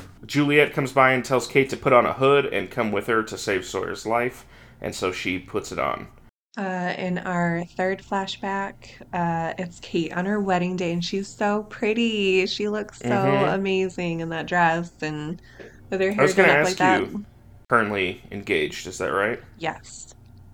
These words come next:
Speaker 1: Good. I was afraid, I mean, if you guys had broken up
Speaker 2: <laughs> Yeah.
Speaker 1: since the last time we talked, that would have
Speaker 2: Uh-huh.
Speaker 1: been real awkward. Um,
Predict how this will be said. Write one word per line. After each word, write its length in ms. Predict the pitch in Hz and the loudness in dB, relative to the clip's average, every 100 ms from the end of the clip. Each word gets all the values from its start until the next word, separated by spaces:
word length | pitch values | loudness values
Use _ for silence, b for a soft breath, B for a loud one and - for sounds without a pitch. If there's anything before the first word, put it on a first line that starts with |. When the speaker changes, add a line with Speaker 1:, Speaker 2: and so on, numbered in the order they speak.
| - - - | -20 -16 -8
Speaker 1:
Good. 220 | 58 - - - | -6 -8 -14 -8
I 80 | 87 | -8
was 140 | - | -8
afraid, 300 | - 92 78 | -12 -8 -4
I 160 | 101 90 | -2 -4
mean, 300 | 90 85 82 | -6 -8 -8
if 140 | - | -6
you 80 | 113 | -2
guys 200 | 104 101 | -2 -4
had 100 | 95 | -8
broken 320 | 95 92 92 | -10 -8 -10
up 160 | 92 - - | -12 -14 -8
Speaker 2:
<laughs> 100 | - | 4
Yeah. 200 | 247 - | 4 6
Speaker 1:
since 220 | - - | 6 6
the 100 | 247 | 4
last 160 | - | 2
time 100 | 240 92 | 0 0
we 80 | |
talked, 500 | - 131 135 - - - | -2 2 2 0 -8 -2
that 100 | 95 | 0
would 100 | 135 | 2
have 140 | 220 | 2
Speaker 2:
Uh-huh. 120 | 202 | 4
Speaker 1:
been 200 | 233 - 95 | 2 -2 -8
real 180 | - - | -6 -4
awkward. 340 | - - 101 - B B B B - | -6 -8 -10 -12 B B B B 6
Um, 420 | 113 113 107 | 10 10 8